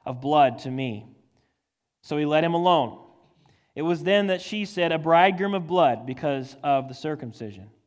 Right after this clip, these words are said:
The Lord said to Aaron, "Go into the wilderness to meet Moses." So he went and met him at the mountain of God and kissed him. And Moses told Aaron all the words the Lord with which he had sent him to speak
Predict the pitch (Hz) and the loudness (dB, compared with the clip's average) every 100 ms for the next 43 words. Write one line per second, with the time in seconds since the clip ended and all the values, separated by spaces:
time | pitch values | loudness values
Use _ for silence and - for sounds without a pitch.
0 | _ _ _ _ _ _ _ 151 165 196 | _ _ _ _ _ _ _ -6 0 0
1 | 190 202 196 170 196 190 131 113 - _ | 2 -2 -2 0 0 2 0 -6 -18 _
2 | _ 180 208 214 220 202 202 208 202 170 | _ 4 4 4 -2 2 2 2 0 -4
3 | - 185 190 180 190 196 160 160 - 165 | -4 -4 -4 0 2 2 -2 -12 -10 -4
4 | 175 175 202 202 180 147 180 180 170 147 | -2 -2 -2 -2 -4 -2 0 0 -2 -6
5 | 135 143 151 156 170 151 151 160 160 139 | -6 -10 -6 -2 -2 -2 -8 2 4 4
6 | 131 - 196 - 143 110 - _ _ _ | 0 -6 -6 -6 -14 -14 -16 _ _ _
7 | 139 147 165 175 180 - 185 170 175 175 | -6 0 2 2 -4 -4 -4 -2 -2 -2
8 | 156 160 196 208 196 190 160 165 170 175 | 2 4 4 4 0 0 -2 -4 0 -2
9 | 143 - _ _ _ - 175 185 175 196 | -2 -14 _ _ _ -6 -2 -2 0 -2
10 | 190 - 190 170 131 214 208 175 156 147 | -2 -6 -2 -2 -2 -6 -4 -4 -8 -10
11 | - 208 156 - | -10 -6 -6 -8